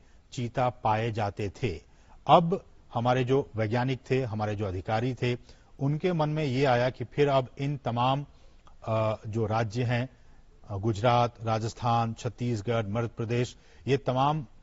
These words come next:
राज्यों में से नामीबिया से जो चीते लाए जाएंगे, उनके लिए सबसे मुफीद, सबसे एडेप्टेटिव एटमॉस्फेयर कहां होगा,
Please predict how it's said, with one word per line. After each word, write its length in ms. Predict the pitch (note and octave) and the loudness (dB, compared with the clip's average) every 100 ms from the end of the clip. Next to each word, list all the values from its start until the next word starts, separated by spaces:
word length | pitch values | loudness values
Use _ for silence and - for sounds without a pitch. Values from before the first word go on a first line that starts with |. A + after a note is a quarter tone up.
| - - - - - - - - | -20 -20 -20 -20 -20 -20 -20 -10
राज्यों 360 | A2 A#2 A2 D3 | -2 -2 0 0
में 120 | C#3 | 0
से 240 | - D3 C#3 | 2 2 4
नामीबिया 600 | A#2 A#2+ C3 C3 F3 G3+ | 2 2 2 2 2 2
से 160 | G#3+ | 2
जो 160 | F#3 F#3 | 2 0
चीते 320 | - B2 B2+ | -2 -2 0
लाए 220 | G#2 G2 | 0 -2
जाएंगे, 400 | F#2+ F#2+ G2 G2+ - - - - | -4 -6 -6 -8 -10 -20 -20 -4
उनके 280 | C#3+ C3+ E3 | -4 0 -2
लिए 160 | E3 | 0
सबसे 340 | D#3+ B2 - A#2 | -4 -6 -6 -4
मुफीद, 500 | G#2 G2 C3+ C3+ C#3 | -4 -4 -4 -4 -6
सबसे 560 | - G#2+ - B2+ B2 B2 - - - | -8 -10 -4 -2 -2 -4 -14 -20 -4
एडेप्टेटिव 680 | A#2 A2+ B2 - C#3 E3+ D#3 - | -2 -2 -2 -2 -2 -4 -6 -6
एटमॉस्फेयर 560 | A2 - C3 - C#3 B2 | -6 -4 -6 -4 -4 -4
कहां 300 | - A2+ C3 | -2 0 0
होगा, 280 | A#2+ G#2 | 0 0